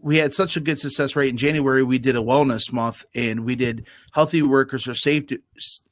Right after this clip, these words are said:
healthy workers are safer workers. So that was even more successful than the first campaign. So we're like, "Hey,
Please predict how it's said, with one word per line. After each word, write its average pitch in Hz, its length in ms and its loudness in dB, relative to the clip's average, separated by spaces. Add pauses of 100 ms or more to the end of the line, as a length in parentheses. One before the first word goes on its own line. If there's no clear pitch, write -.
(300)
healthy 165 260 4
workers 151 360 0
are 117 60 -8
safer 160 340 -2
workers. - 440 -8 (460)
So 160 260 2
that 208 240 8
was 170 180 6
even 156 180 4
more 180 200 4
successful 151 480 0
than 135 100 -2
the 123 80 -2
first 214 280 0
campaign. 120 420 -4
So 120 160 -10
we're 127 80 -2
like, 139 160 -6
"Hey, 294 120 -4